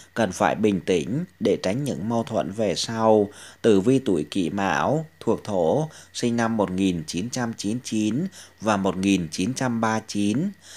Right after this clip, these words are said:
dễ bị tiểu nhân lừa gạt về tiền bạc. Tử vi tuổi Tân Mão, thuộc Mộc, sinh năm một nghìn chín trăm năm mươi mốt, nhanh chóng mất tiền, hao của vì thói quen cả tin người. Tử vi tuổi Quý Mão, thuộc Kim,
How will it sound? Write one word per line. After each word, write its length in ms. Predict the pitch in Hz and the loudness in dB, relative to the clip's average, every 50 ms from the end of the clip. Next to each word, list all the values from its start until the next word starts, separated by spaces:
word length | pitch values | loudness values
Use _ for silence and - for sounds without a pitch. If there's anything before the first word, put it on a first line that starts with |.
| - - - | -20 -12 -2
dễ 200 | - 113 104 98 | 2 4 4 4
bị 180 | 117 123 110 82 | 4 2 2 2
tiểu 220 | - 98 90 85 | 0 -2 -2 -2
nhân 280 | 101 117 123 120 117 107 | 0 0 0 0 0 2
lừa 220 | 104 101 92 85 | 2 2 2 2
gạt 320 | 78 90 92 90 - - | 2 0 -2 -2 -2 -4
về 160 | 90 95 87 82 | -4 -4 -4 -4
tiền 320 | - 95 95 90 85 85 | -2 -2 -2 -2 0 0
bạc. 320 | 90 92 95 92 87 82 - - - - - - _ - | 0 0 2 2 0 -2 -4 -10 -20 -20 -20 -20 _ -4
Tử 180 | 101 98 92 | -2 -2 0
vi 200 | 90 98 123 127 | 0 0 0 0
tuổi 240 | 120 - 95 85 78 | 0 0 -2 -2 -2
Tân 260 | 80 - 117 113 113 | -4 -4 -4 -4 -2
Mão, 520 | 110 110 101 85 78 80 90 107 135 160 156 - _ - | -2 -2 -2 -2 -2 -2 -2 -2 -2 -4 -4 -8 _ -12
thuộc 280 | - - 110 92 - 98 | -4 -2 -2 -2 -2 -2
Mộc, 340 | 101 98 95 87 - - - - - _ - | 0 2 2 2 2 -2 -14 -20 -20 _ -12
sinh 220 | - - 120 113 | -6 -4 -4 -2
năm 200 | 117 113 113 110 | -2 -2 -2 0
một 160 | 107 95 85 87 | 0 -2 -2 -2
nghìn 320 | 90 92 95 90 85 80 78 | -2 0 0 0 0 -2 -6
chín 220 | - 85 92 113 | -6 -6 -6 -4
trăm 260 | - 127 117 113 113 | -4 -4 -4 -2 -2
năm 220 | 110 110 110 110 110 | -2 -2 0 0 0
mươi 80 | 110 | 2
mốt, 180 | 123 151 175 180 - - - - - - - | 2 2 0 0 -4 -12 -20 -20 -20 -14 -6
nhanh 240 | - 117 117 117 110 | 0 2 2 2 2
chóng 320 | 101 110 104 110 127 135 | 2 2 2 2 2 0
mất 280 | 151 180 185 - - - | 0 0 -2 -2 -8 -2
tiền, 400 | - 113 107 101 90 90 82 76 - - _ | 0 4 4 4 4 2 -2 -6 -8 -12 _
hao 280 | - - 120 117 117 | -8 -2 0 0 0
của 260 | - - - 82 58 - 95 | 0 -2 -4 -6 -6 -4 -2
vì 140 | 113 113 92 | -2 -2 -2
thói 240 | - - 90 87 117 | -2 -2 -4 -4 -4
quen 320 | - - 127 120 117 113 107 | -4 -4 -2 -2 -2 -2 -4
cả 220 | - 101 82 71 - - | -6 -4 -4 -4 -4 -4
tin 240 | 120 117 117 110 | -4 -2 0 0
người. 460 | 104 101 98 95 92 87 85 76 67 - - - - - - - - | 2 4 4 6 6 4 4 2 -2 -6 -14 -20 -20 -20 -20 -10 0
Tử 180 | - 107 98 87 | 2 4 4 4
vi 180 | 87 120 127 | 4 2 2
tuổi 240 | 120 - 101 92 80 - | 2 2 0 0 0 0
Quý 180 | - 92 92 110 | -4 -6 -4 -2
Mão, 540 | 131 131 120 104 85 76 76 101 143 165 - - - - | -2 -2 -2 0 0 -2 0 0 -2 -2 -4 -8 -12 -2
thuộc 320 | - 113 92 - - - | 2 2 2 2 0 -4
Kim, 440 | - 117 120 120 117 113 110 107 | 0 2 4 4 6 4 4 0